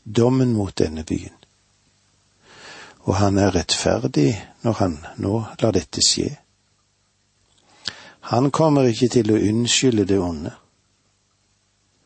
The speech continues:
og han vil ikke fri dem om de ikke vender om til ham. Herren vil ikke la de gudløse slippe,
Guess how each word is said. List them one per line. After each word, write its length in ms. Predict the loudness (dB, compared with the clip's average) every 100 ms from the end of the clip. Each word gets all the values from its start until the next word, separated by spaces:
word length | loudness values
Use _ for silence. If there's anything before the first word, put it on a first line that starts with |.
| _ _ _ _ -6
og 80 | 0
han 160 | 2 2
vil 140 | 0
ikke 180 | 2 0
fri 440 | 0 -4 -2 0 2
dem 300 | 0 -2 -6 -14 -20 _ _ _ _ _
om 160 | -2 0
de 80 |
ikke 180 | 2 0 2
vender 480 | 0 0 -4 -2 0
om 300 | 0 -2 -6 -4
til 240 | -4 -4
ham. 220 | -6 -8 -14 _ _ _ _ _ _ _ _ _ _ _ _ _ -20 -20 -20 _ _ _ -2
Herren 460 | 0 0 0 2 4
vil 140 | 4
ikke 220 | 2 0
la 240 | 0 0 2
de 180 | 0 -2
gudløse 760 | -2 -2 -2 0 2 2 2
slippe, 500 | 0 -2 -6 -14 -20